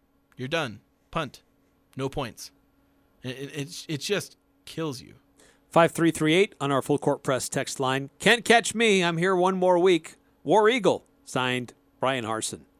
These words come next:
Speaker 2: Also, Vince Lombardi would say, "When you score, act like you've been there before and act like you'll be there again."
Speaker 1: Yeah, the old Barry Sanders, he took that advice. And that's something, and I I'm a proponent, I'm obviously okay with people celebrating some in the end zone.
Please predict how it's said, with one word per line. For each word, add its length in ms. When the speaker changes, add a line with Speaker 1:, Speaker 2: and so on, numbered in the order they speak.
Speaker 2:
Also, 460
Vince 240
Lombardi 400
would 160
say, 360
"When 120
you 120
score, 480
act 200
like 160
you've 140
been 140
there 160
before 440
and 120
act 180
like 180
you'll 120
be 160
there 240
again." 340
Speaker 1:
Yeah, 220
the 80
old 180
Barry 280
Sanders, 520
he 100
took 180
that 180
advice. 460
And 160
that's 140
something, 280
and 100
I 300
I'm 100
a 80
proponent, 380
I'm 160
obviously 440
okay 240
with 240
people 240
celebrating 420
some 240
in 60
the 100
end 160
zone. 300